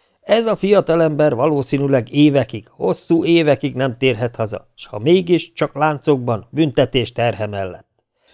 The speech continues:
Szükségtelen emlékeztetnem a bíróságot arra, milyen szigorú börtönévek várnak itt erre a fiatalemberre. Kérem a bíróságot, vegye ezt figyelembe a büntetés kiszabásánál.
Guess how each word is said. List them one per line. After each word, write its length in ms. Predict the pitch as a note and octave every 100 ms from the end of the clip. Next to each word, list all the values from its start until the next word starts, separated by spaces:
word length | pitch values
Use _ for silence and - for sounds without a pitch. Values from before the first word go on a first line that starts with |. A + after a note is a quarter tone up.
| _
Szükségtelen 800 | - - - F3+ D#3+ D#3+ D#3 D3+
emlékeztetnem 880 | D3+ D#3+ D3+ D3 D3 - C#3+ C#3 C#3+
a 60 |
bíróságot 760 | C3 B2+ C#3 C#3+ B2+ A#2+ C3 B2+
arra, 380 | A#2+ B2+ B2+ A2+
milyen 340 | C#3+ F#3 D#3+ B2+
szigorú 400 | D#3 D#3 C#3+ C3+
börtönévek 800 | B2+ C#3+ - B2 B2+ B2 A2+
várnak 400 | - A2+ A#2+ A2
itt 160 | B2+ A#2+
erre 300 | A#2 A#2 A2+
a 40 |
fiatalemberre. 1000 | G#2+ A#2 G#2+ G#2 G2 F#2+ F2 F2 - - _ _ _ _ _ _ _ _
Kérem 380 | - E3 D3+ D3
a 100 | C#3+
bíróságot, 800 | C3 C3 C3+ B2 A#2 A2+ A2+ -
vegye 320 | G3+ G3+ E3+
ezt 160 | B2+ -
figyelembe 520 | C#3+ C3+ B2 A2+ A2
a 100 | A#2
büntetés 600 | A#2+ A#2+ A#2+ - G#2+ -
kiszabásánál. 920 | A2+ A#2 F#2+ F2+ - F2 F2 E2+ -